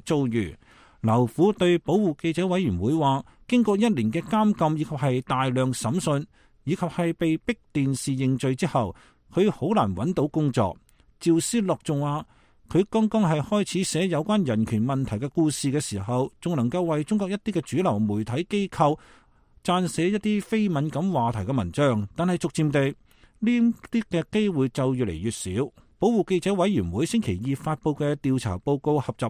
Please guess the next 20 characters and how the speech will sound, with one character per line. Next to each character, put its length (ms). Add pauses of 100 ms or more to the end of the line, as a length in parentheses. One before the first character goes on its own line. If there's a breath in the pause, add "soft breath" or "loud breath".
當 240
中， 260
仲 160
有 140
一 160
篇 180
報 140
告 180
指 160
出， 260 (360 soft breath)
中 160
國 80
嘅 120
網 320
絡 120
控 320
制 200
亦 120
都 160
係 240